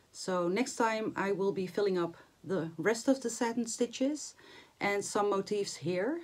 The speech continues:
So I finish up part one or page one. But I love this. I love how it looks. It's beautiful.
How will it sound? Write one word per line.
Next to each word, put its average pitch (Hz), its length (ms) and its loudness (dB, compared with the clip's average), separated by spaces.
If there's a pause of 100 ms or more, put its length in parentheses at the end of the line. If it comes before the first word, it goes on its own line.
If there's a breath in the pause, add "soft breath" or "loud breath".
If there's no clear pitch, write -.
So 190 280 -2
I 156 120 0
finish 180 480 -2
up 170 240 -4 (280)
part 165 240 0
one 170 280 0 (380)
or 160 140 0
page 160 360 0
one. 165 240 0 (1000 loud breath)
But 165 100 -2
I 180 80 2
love 175 240 2
this. 160 280 0
I 160 60 -2
love 202 240 -2
how 202 140 -2
it 175 120 -2
looks. - 440 0 (3500)
It's 165 140 -8
beautiful. 160 500 -4